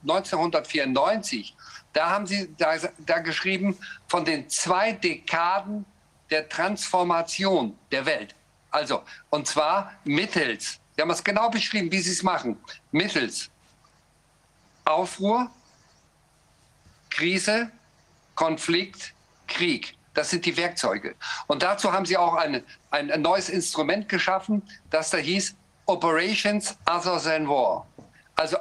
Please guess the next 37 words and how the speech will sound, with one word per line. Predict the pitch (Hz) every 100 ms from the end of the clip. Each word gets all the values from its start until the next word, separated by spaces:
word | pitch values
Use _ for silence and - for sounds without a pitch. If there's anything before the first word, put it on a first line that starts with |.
| -
alles, | 190 220 247 -
was | 196 180
für | 202
den | 175 165
hybriden | 139 180 151 180 240 240 214
Krieg | - 226 -
eingesetzt | 175 156 135 131 117 -
werden | 131 113
kann, | 117 - -
was | 151 160
man | 170
ja | 165
nur | 175
den | 170 147
Russen | 135 240 220 165
vorwirft, | 135 120 95 87 - _ - -
das | 165 160
steht | - 226 226
in | 180 170
dieser | 220 214 180
Vorschrift | 190 208 208 214 -
von | 170
neunzehnhundertvierundneunzig. | 156 180 180 165 170 160 - 151 135 185 208 - - _ - - -
Und | 156 151
zwar, | - 160 160 208 - - - -
äh, | 147 147 -
der | 160 156
Einfluss, | 190 220 208 214 - -
der, | 151 - -
den, | 160 147 -
den | 151 135
Krieg, | - 214 240
um | 180
den | 160 143
Krieg | - 233 -
zu | 202
beginnen, | 165 151 175 190 226 220